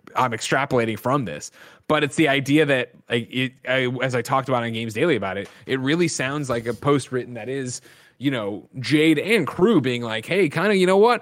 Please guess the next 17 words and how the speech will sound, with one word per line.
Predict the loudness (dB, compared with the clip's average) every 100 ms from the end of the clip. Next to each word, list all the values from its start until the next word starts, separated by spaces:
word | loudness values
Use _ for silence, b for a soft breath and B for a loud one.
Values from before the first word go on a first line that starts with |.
| -6
Fuck | -16 0 0 0
triple | -2 0 4
A | 2
game | 4 0
development. | -2 -4 -6 -10 -16 -18 B
Fuck | -4 0 0
having | 0 -2 0 0
all | -2
these | -2 -4
corporate | -6 0 2 4 4
overloads | 4 2 0 0 -2 -4
that | -8
are | -8
on | -6
top | -4 -2
of | -2
us | -2 -2